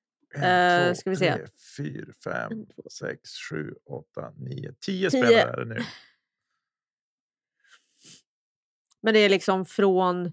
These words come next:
Speaker 2: nio nittionio till nio fyrtiofem. Kan vi ju säga.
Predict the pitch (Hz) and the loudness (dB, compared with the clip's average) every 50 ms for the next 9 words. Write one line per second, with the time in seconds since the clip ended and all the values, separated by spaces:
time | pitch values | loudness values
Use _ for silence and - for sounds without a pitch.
0 | - _ 202 202 208 202 180 185 185 185 175 - 190 185 196 196 196 190 175 175 | -8 _ 0 2 2 4 4 2 0 -2 0 0 0 2 4 2 2 4 4 4
1 | 180 175 175 165 165 151 - _ _ _ - - 180 170 165 165 170 170 175 165 | 4 4 4 4 2 0 -4 _ _ _ -2 0 2 2 2 2 2 0 0 -2
2 | 160 156 - 156 - - 170 - - - - - 185 165 - _ _ _ _ _ | -2 -2 -2 -4 -4 -4 -4 -2 -4 -4 -4 -6 -8 -12 -12 _ _ _ _ _
3 | _ _ _ _ _ _ _ _ _ _ _ _ _ _ _ _ _ _ _ _ | _ _ _ _ _ _ _ _ _ _ _ _ _ _ _ _ _ _ _ _
4 | _ _ _ - - - _ _ _ _ _ _ _ _ 196 175 165 170 160 - | _ _ _ -14 -14 -14 _ _ _ _ _ _ _ _ -6 -6 -6 -4 -4 -2
5 | 160 - - 170 | -2 -2 -2 -4